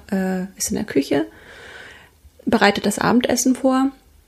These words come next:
Ich versuche mich grad so ein bisschen in diese Mutter reinzudenken. Die denkt sich auch, „Okay, komm, wir essen zum Abend und dann beruhigt sich das alles schon.“ Aber,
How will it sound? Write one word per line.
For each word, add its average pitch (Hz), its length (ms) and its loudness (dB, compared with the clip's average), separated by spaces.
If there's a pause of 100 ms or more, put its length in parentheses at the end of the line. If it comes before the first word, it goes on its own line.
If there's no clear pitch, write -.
(960)
Ich - 100 -12
versuche 208 240 2
mich 208 100 4
grad 196 140 0
so 202 80 2
ein 208 40 8
bisschen 202 160 2
in 196 40 6
diese 180 200 4
Mutter 196 240 2
reinzudenken. 180 600 0
Die 180 80 0
denkt 190 220 0
sich 190 220 2
auch, 190 160 4
„Okay, - 240 -6
komm, 196 200 0
wir 175 120 0
essen 185 240 0
zum - 180 -2
Abend 190 460 4
und 170 160 0
dann - 180 -2
beruhigt 202 300 2
sich 202 120 -4
das 190 200 -6
alles 185 260 -2
schon.“ 196 300 -2
Aber, 214 320 2